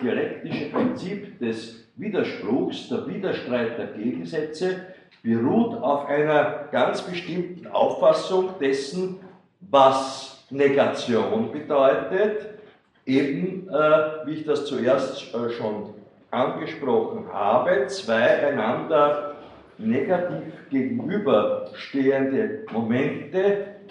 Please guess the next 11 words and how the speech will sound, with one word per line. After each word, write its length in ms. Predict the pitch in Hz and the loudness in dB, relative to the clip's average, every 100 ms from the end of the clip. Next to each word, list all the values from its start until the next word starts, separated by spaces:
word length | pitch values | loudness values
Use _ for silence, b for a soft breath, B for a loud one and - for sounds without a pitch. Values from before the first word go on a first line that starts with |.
| 175 | -2
die 580 | 185 165 - - - - - - _ - | 2 4 2 0 -8 -14 -18 -20 _ -4
einander 580 | 143 147 131 123 - - | 0 4 4 4 4 4
ausschließen, 960 | - - - 156 175 196 - 196 208 - - - - B B B B B | 2 0 -4 -4 -4 -6 -8 -8 -6 -6 -10 -14 -18 B B B B B
aber 480 | 143 - 123 - - | 2 4 2 0 -2
eben 440 | 160 202 202 196 | 2 2 2 -2
in 180 | 151 - | -6 -2
ihrer 280 | 156 123 - | 2 4 4
Ausschließlichkeit 1300 | - - - 170 170 165 165 - - 120 135 - - - - - | 2 0 -6 -8 -10 -10 -10 -10 -4 0 0 -2 -8 -14 -20 -10
einander 840 | 107 107 107 135 139 131 135 - - - _ - | -4 0 2 2 4 4 2 -4 -12 -20 _ -4
wechselseitig 1200 | 110 - - 127 - 87 90 90 110 - - _ _ | -2 -2 -2 -4 -2 -2 -2 -2 -8 -12 -16 _ _
bedingen, 720 | 90 - 143 151 180 190 185 | -12 -4 -2 0 0 0 -2